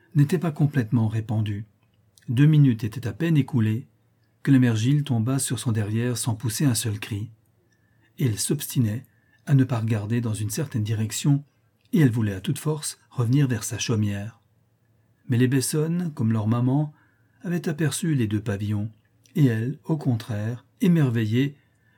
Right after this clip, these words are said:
voulait aller vers ces jolies demeures. Elle tirait leur mère par les bras. On arriva rapidement au pied des pavillons. La mère était muette,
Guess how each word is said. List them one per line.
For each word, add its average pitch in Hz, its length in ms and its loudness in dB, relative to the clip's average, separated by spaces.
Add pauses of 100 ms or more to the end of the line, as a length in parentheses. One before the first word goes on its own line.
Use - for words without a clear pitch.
(100)
voulait 139 300 4
aller 147 240 0
vers 113 200 -2
ces 117 120 -4
jolies 104 260 -2
demeures. 101 540 -4 (600)
Elle 120 220 -2
tirait 131 320 0
leur 110 200 0
mère 127 240 -2
par 104 180 -6
les 101 120 -4
bras. 104 380 -6 (1400)
On 139 180 6
arriva 147 340 2
rapidement 123 600 0
au 98 60 -4
pied 110 160 -6
des 104 120 -2
pavillons. 104 480 -4 (720)
La 110 120 -2
mère 113 260 4
était 110 260 0
muette, 117 480 0